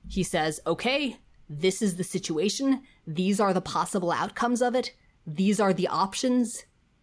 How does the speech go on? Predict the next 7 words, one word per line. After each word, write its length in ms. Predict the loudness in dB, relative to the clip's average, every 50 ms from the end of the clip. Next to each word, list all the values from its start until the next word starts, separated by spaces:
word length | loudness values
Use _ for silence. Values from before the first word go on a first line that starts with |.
| _ _ -2
It's 220 | -2 0 2 2
important 540 | 4 4 4 4 2 2 4 4 2 2 2
that 180 | 0 -2 0
this 200 | 0 -4 -2 -4
choice 380 | -6 -2 0 0 0 0 -2 -4
be 120 | -6 -6
yours." 640 | -4 -4 -4 -4 -6 -6 -8 -10 -10 -10 -10 -10 -12